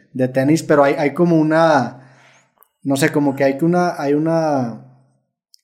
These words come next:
como que creo que cuando tu cerebro creativo se cansa o esa voz no se calla, el correr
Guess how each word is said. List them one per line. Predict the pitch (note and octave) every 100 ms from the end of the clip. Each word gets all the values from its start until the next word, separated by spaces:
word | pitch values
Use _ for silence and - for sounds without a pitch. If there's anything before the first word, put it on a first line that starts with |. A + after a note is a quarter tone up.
| _
como | D3 D3
que | C3
creo | C#3
que | F3 F3+
cuando | F3 E3
tu | C#3+
cerebro | D3+ C3 C#3 D#3 E3+
creativo | F3 D3+ C3 C#3 D3+
se | D#3 C#3+
cansa | C#3 D3+ D#3+
o | C#3+
esa | C3+ D3
voz | D3
no | D3+
se | D#3 C#3+
calla, | C#3+ D3 E3
el | D#3+ C#3 B2+
correr | C3+ B2 C3 D3